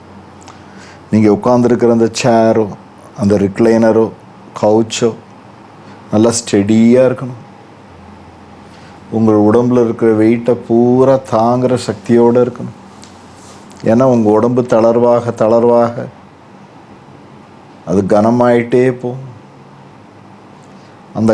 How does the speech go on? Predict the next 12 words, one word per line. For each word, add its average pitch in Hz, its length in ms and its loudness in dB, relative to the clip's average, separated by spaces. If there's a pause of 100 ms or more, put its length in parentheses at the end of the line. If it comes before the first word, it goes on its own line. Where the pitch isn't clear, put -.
(120)
கனம் 123 320 0
பூரா 127 600 2 (1600)
அந்த 101 160 -2 (100)
பெட்லேயோ 117 500 2 (360)
இல்ல 98 140 0 (120)
கவுச்லேயோ 113 640 -2 (580)
இறங்கும். 104 360 -4 (2500)
நீங்க 110 200 0 (140)
தளர்வா 120 680 2 (2250)
அந்த 107 160 0 (100)
பெட்ல 113 280 0 (100)
படுத்துக்கலாம், 120 540 -2